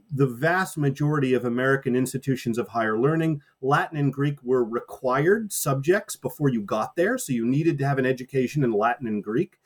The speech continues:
in order to get into college. So the admissions examination, the original admissions examinations at these colleges would focus on Latin and Greek only. They would not study any other subjects or not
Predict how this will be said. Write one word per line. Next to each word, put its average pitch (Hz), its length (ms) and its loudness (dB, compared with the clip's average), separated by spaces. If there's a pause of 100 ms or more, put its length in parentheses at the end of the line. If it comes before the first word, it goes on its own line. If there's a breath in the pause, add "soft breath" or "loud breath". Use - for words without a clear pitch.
(160 soft breath)
in 127 100 -2
order 131 260 2
to 120 80 -4
get 127 280 -2
into 143 300 0
college. 117 400 0
So 113 100 -14
the 117 100 2
admissions 123 520 2
examination, 107 840 -2 (200 soft breath)
the 131 100 0
original 170 420 2
admissions 147 420 0
examinations 127 720 0
at 117 100 -2
these 117 200 -4
colleges 143 440 0 (200 soft breath)
would 143 120 2
focus 156 360 2
on 123 160 0
Latin 131 280 0
and 127 140 2
Greek 131 200 -2 (100)
only. 160 420 0
They 139 140 -2
would 110 160 0
not 117 300 0
study 127 540 -2
any 147 220 0
other 127 220 0
subjects 127 480 -4
or 107 60 -8
not 120 200 -4